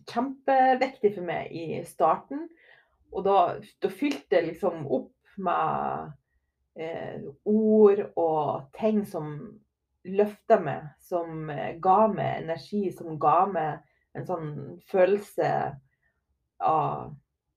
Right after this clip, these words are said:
at jeg klarer det her. <laughs> Jeg får det til, liksom, ikke, jeg skal ikke gi opp. Det er liksom, ja, hvis man kommer i sånn, eh, daler, så er det opp igjen. <laughs> Tørk av det,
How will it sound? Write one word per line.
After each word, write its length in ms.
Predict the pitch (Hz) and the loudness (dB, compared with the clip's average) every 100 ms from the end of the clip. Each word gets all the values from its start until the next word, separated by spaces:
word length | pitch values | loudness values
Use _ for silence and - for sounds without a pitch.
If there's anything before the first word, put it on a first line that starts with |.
| _ _ _ _ - | _ _ _ _ -12
at 180 | 160 135 | -12 -8
jeg 160 | 151 - | -10 -8
klarer 500 | - 180 359 269 208 | 0 6 6 4 -2
det 80 | 165 | -2
her. 240 | 156 233 - | 0 0 8
<laughs> 520 | 330 233 415 - - | 8 8 0 -6 -2
Jeg 140 | 214 | -2
får 220 | - 302 339 | 2 6 6
det 120 | 311 - | 4 2
til, 300 | 294 311 240 | 2 4 6
liksom, 280 | 214 226 240 | 4 2 -4
ikke, 220 | 247 226 | -2 2
jeg 200 | 226 262 | 2 0
skal 140 | 285 302 | -6 -2
ikke 160 | 349 | 0
gi 100 | 339 | 0
opp. 360 | - 269 - - - | 0 -2 -4 -10 0
Det 120 | 233 - 269 | 0 0 0
er 280 | 277 247 190 190 _ _ _ - | 4 4 4 -2 _ _ _ -8
liksom, 440 | 208 208 214 208 175 - 165 _ _ _ _ _ _ _ - | -6 -4 -2 -2 -4 -14 -20 _ _ _ _ _ _ _ 4
ja, 140 | 226 226 214 - 214 | 4 4 -4 -10 -4
hvis 180 | 208 | 0
man 180 | 226 214 - - | 0 -2 -6 -8
kommer 320 | - 302 294 | 2 2 4
i 60 | 208 | 0
sånn, 220 | 202 175 175 | -2 -6 -6
eh, 300 | 165 165 160 165 | -4 -4 -4 -2
daler, 560 | 180 185 214 240 196 156 - | 0 2 2 4 0 0 -4
så 120 | 175 | -4
er 80 | 175 | -2
det 120 | 180 - - _ _ _ - - | 0 0 -4 _ _ _ -18 -4
opp 240 | 320 - 349 | -2 2 2
igjen. 300 | 139 135 147 - - 220 214 220 | 4 2 -2 -8 -2 0 2 -2
<laughs> 540 | - - - - 208 | -6 -18 -20 -14 2
Tørk 260 | 311 392 160 | 6 6 8
av 140 | 170 170 | 6 8
det, 140 | 165 | 6